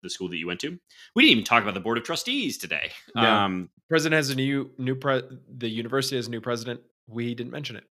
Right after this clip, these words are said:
Speaker 1: And, uh, we won't, we're not gonna talk about it now, but th-, my, I think, uh, the thing that I think about is that my pride, uh, it, it being a Spartan doesn't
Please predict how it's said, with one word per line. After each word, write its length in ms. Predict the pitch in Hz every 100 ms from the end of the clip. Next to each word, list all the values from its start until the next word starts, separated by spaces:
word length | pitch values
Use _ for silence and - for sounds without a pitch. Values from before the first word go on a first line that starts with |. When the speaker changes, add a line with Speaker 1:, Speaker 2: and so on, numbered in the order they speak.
| _ _ _ _ -
Speaker 1:
And, 440 | 113 104 101 95
uh, 520 | 95 101 98 95 92 95 -
we 160 | 117 113
won't, 340 | 117 139 - -
we're 220 | 139 113
not 80 | 117
gonna 120 | 117 101
talk 100 | 110
about 140 | 101
it 80 | 104
now, 320 | 117 123 123
but 320 | - 117 113
th-, 180 | 123 120 -
my, 280 | 131 135 135
I 80 | 135
think, 200 | 165 - _ _ _ _ _ _ -
uh, 540 | 117 107 104 101 92 - -
the 200 | 120 113
thing 320 | 110 160 175
that 120 | 147 120
I 340 | 120 123 127
think 220 | 120 117
about 340 | 107 98 95 -
is 360 | 98 92 87
that 180 | 92 98 - -
my 180 | 107 107
pride, 400 | 98 139 139 117 -
uh, 260 | 101 98 92
it, 200 | - 101
it 180 | 92 98
being 180 | 107 104
a 60 | 98
Spartan 380 | - 101 92
doesn't 380 | 98 95 95 -